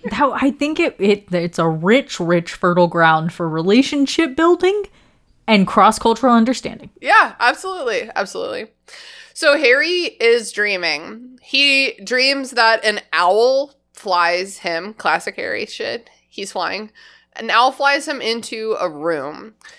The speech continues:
Speaker 1: In the room is a big chair.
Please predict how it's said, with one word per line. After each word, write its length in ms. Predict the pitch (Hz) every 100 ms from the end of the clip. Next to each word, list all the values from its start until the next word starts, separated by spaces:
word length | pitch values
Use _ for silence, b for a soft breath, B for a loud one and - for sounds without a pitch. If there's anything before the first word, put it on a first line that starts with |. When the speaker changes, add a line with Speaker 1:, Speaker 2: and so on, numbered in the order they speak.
| B B
Speaker 1:
In 140 | 233 240
the 100 | 240
room 440 | 262 285 277 269 -
is 180 | 226 220
a 160 | 196 _ _
big 460 | 208 196 196 196 - -
chair. 760 | - - 139 80 - 64 -